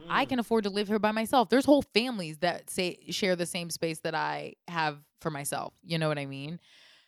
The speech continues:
Speaker 1: And so you
Speaker 2: Yeah.
Speaker 1: could, wait, why was I even saying all that? Um, <laughs> no, 'cause,
Speaker 2: I don't know, but
Speaker 1: well,
Speaker 2: I'm gonna take it. I'm gonna,
Speaker 1: <laughs>
Speaker 2: I'm gonna pick
Speaker 1: no,
Speaker 2: up the
Speaker 1: in
Speaker 2: fumble.
Speaker 1: terms
Speaker 2: No,
Speaker 1: of,
Speaker 2: go ahead.
Speaker 1: like,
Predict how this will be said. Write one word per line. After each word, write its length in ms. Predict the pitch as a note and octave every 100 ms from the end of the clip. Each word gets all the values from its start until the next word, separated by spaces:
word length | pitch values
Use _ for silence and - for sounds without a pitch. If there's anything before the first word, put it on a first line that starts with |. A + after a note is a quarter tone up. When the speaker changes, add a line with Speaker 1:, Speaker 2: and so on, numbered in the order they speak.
| _ _ _ _ _ _ -
Speaker 1:
And 420 | A3+ G#3 G3+ G#3 -
so 720 | - B3+ G#3+ G#3 G3 F#3 F#3 - F#3+ F3+
you 160 | B2+
Speaker 2:
Yeah. 20 |
Speaker 1:
could, 200 | - G#3+
wait, 300 | F#3 F3+ D3
why 200 | - F#3
was 120 | F#3 F#3+
I 80 |
even 240 | F#3 F3 F3
saying 280 | F3+ E3+ D#3+
all 160 | D#3
that? 280 | D3+ D3 C#3 _ - -
Um, 340 | - A3 A#3 C#4
<laughs> 1080 | A#3+ B3+ _ _ _ _ _ _ _ _ -
no, 320 | C#4+ C#4+ B3+
'cause, 120 | C#4+ A#3+
Speaker 2:
I 80 |
don't 120 | F3 D3+
know, 140 | D#3
but 120 | B2+
Speaker 1:
well, 20 |
Speaker 2:
I'm 140 | B2 C#3+
gonna 180 | C3+ A2
take 300 | - C3 -
it. 140 | - - D#4 C4+
I'm 100 | A#2
gonna, 260 | B2+ A#2 A2+
Speaker 1:
<laughs> 60 |
Speaker 2:
I'm 100 | C3
gonna 140 | C3 B2+
pick 200 | C3+ C3+
Speaker 1:
no, 20 |
Speaker 2:
up 120 | C#4+
the 60 | C4
Speaker 1:
in 100 | D#3
Speaker 2:
fumble. 300 | A#2+ G#3+ A3+
Speaker 1:
terms 60 |
Speaker 2:
No, 120 | C4+ G3+
Speaker 1:
of, 0 |
Speaker 2:
go 120 | G3+
ahead. 200 | G3+ G3
Speaker 1:
like, 220 | F#3+ -